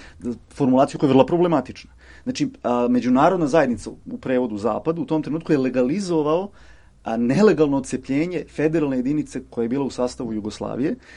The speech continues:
i mi sada, boj-, mislim da na, na sceni imamo jedan strah zapadnih centara moći i njihovih,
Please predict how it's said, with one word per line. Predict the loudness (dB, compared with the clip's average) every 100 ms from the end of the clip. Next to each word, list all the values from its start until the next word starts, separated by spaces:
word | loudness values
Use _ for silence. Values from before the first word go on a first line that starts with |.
| -20 -14
i | -6 -2
mi | 0
sada, | -2 -2 -2 -2 -4 -6 -20 -20
boj-, | -4 -4 -4
mislim | -6 -4 -4 -4 -2
da | -2 -4 -14
na, | -6 -4 -4 -4
na | -4 -4
sceni | -8 -8 -6 -6
imamo | -6 -6 -4
jedan | -4 -4 -6
strah | -10 -6 -2 -2 -4 -20 -20 -20 _
zapadnih | -14 -4 -4 -2 -4 -4 -10 -18 _
centara | -12 -10 -6 -4 -2
moći | -2 -4 -6 -10
i | -6
njihovih, | -4 -4 -6 -6 -6 -10